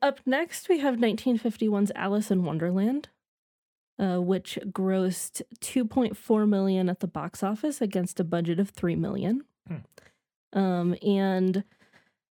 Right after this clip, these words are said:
Speaker 1: Alice in Wonderland, according to what I looked at, didn't go over super well in America because, uh, the, according to this article I was looking at, because a lot of people weren't as familiar with it.
Speaker 2: Yeah.
Speaker 1: Which I don't know.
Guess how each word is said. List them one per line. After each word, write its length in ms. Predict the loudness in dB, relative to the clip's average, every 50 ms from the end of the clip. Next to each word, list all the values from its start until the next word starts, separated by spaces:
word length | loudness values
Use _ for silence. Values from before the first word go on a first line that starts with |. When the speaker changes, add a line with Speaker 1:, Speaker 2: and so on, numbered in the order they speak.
| _ _ _
Speaker 1:
Alice 360 | 0 2 2 2 2 2 2 2
in 120 | 4 4
Wonderland, 580 | 4 4 4 4 4 4 4 4 4 4 2 2
according 360 | 0 2 4 4 6 6 4
to 80 | 4
what 160 | 4 4 4 4
I 100 | 2 2
looked 260 | 2 0 0 0 0 0
at, 300 | 2 0 0 -2 2 4
didn't 400 | 4 6 6 4 2 2 0 0
go 240 | 2 2 2 2
over 320 | 2 2 2 2 2 2 0
super 420 | -2 0 0 0 2 4 2 2
well 400 | 2 2 2 2 2 2 0 0
in 380 | 0 0 0 2 2 4 2 2
America 720 | 2 2 2 2 0 0 0 -2 -2 -2 0 0 0 2 2
because, 600 | 2 0 0 0 0 2 2 2 0 -2 -4 -4
uh, 160 | -4 -4 -4 -4 -4 -4
the, 200 | -4 -4 -4 -4 -8 _ _ -2
according 500 | 0 0 0 4 6 6 6 6 6 4
to 60 | 2 2
this 180 | 2 2 2
article 320 | 2 0 0 0 0 0 0
I 80 | 0 0
was 120 | 0 0
looking 260 | -2 -2 -2 -2 -2 -2
at, 200 | -2 -4 -4 -6
because 240 | -2 2 2 2
a 40 | 2
lot 160 | 2 0 0
of 120 | 0 0 0
people 280 | 2 2 2 2 2 2
weren't 220 | 0 0 0 -2
as 220 | -2 -4 -4 -4 -4
familiar 540 | -2 0 0 2 2 0 0 0 0 0
with 200 | 0 0 0 0
it. 220 | 0 -2 -2 -4 -8 -10 -8
Speaker 2:
Yeah. 260 | -6 -6 -6 -6 -10 -12 -16 _ _ 0
Speaker 1:
Which 220 | 0 0 0 0 -2
I 120 | 0 0
don't 200 | 2 2 2 2
know. 340 | 0 0 0 0 -2 -4